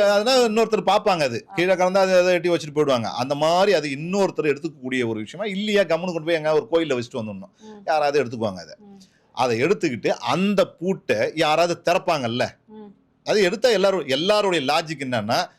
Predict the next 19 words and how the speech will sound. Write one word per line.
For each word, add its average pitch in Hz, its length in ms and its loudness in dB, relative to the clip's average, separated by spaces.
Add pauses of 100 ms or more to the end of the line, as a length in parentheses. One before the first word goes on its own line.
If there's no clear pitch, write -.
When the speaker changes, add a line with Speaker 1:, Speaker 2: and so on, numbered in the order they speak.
(200)
Speaker 1:
ஒரு 131 180 0
பூட்டை 180 260 0 (160)
கொடுத்தோம்னா 143 340 -2
அது 196 140 -4
திறந்து 160 300 -2
பார்க்கறதுங்கிறது 131 540 -2
ஒரு 151 120 0
லாஜிக். 127 440 -2 (340)
என் 127 140 -2
செல்போனை 165 420 -2
கொடுத்தோம் 156 300 -4
அப்படின்னா 180 280 -2 (240)
அதை 170 220 0
ஓப்பன் 165 280 2
பண்ணி 143 160 -4
பார்க்கறதுன்றது 127 520 -2
ஒரு 143 180 0
லாஜிக். 117 400 -2 (380)
இன்னொன்னு, 160 380 -2